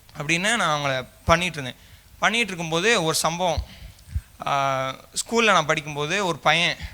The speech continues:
ஏதோ என் மேல, என் மேல ஒரு மிஸ்டேக் பண்ணிட்டான். மிஸ்டேக் பண்ணா ஒரு அடி சத்துன்னு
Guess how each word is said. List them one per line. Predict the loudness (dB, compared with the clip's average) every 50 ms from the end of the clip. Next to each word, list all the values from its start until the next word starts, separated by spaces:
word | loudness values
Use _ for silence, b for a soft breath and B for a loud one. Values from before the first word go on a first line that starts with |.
| B B B -20 -20 -20 -20 -20 -12 -4
ஏதோ | 0 2 4 4 6 6 4 4
என் | 4 4
மேல, | 4 4 6 6 6
என் | 6 4 4 6
மேல | 4 4 4
ஒரு | 2 2
மிஸ்டேக் | 2 2 4 4 4 2 2
பண்ணிட்டான். | -2 -4 -2 -4 -6 -6 b b b b b b -14 -10 -4
மிஸ்டேக் | -2 -2 2 4 4 4 4 4
பண்ணா | 2 0 0 2
ஒரு | 2 4 4
அடி | 4 4 2 0 -4 -4 -2 0
சத்துன்னு | -2 -2 -2 -4 -4 -4 -4 -4 -6